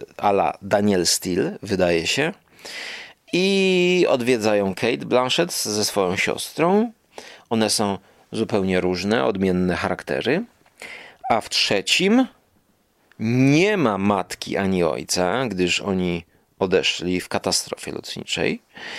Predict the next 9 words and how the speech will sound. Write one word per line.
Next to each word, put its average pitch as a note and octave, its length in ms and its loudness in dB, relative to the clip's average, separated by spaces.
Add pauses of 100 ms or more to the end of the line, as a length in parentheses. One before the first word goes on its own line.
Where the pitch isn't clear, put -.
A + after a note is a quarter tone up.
(320)
Natomiast C3+ 440 2
właśnie A#2 640 0 (500)
brat G2+ 420 -2
i G#2+ 120 -6
siostra G2+ 720 0 (720)
w G#2 60 -4
jakiś A2+ 280 0
sposób - 400 -2
podążają A2+ 1080 0